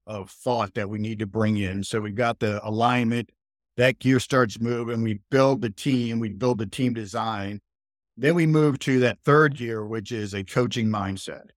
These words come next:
So we like to say, "Hey, everybody's gotta have a coach to win mentality." How do we get our leaders, our employees moving in the right direction in a positive aspect with the mindset of everything we're talking about, we're trying to get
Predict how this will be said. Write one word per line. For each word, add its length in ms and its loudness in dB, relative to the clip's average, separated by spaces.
So 220 2
we 140 4
like 220 6
to 100 -4
say, 340 2
"Hey, 180 2
everybody's 400 0
gotta 160 0
have 120 -4
a 80 -4
coach 380 -2
to 100 -10
win 260 -8
mentality." 760 -12
How 220 0
do 100 6
we 200 4
get 260 2
our 500 -2
leaders, 800 2
our 220 0
employees 1000 -4
moving 460 4
in 100 6
the 80 4
right 220 4
direction 520 0
in 140 -4
a 100 -6
positive 680 0
aspect 640 -8
with 120 -6
the 80 -10
mindset 640 -4
of 240 -2
everything 440 6
we're 120 0
talking 400 0
about, 280 -6
we're 80 -10
trying 440 0
to 80 -2
get 240 -4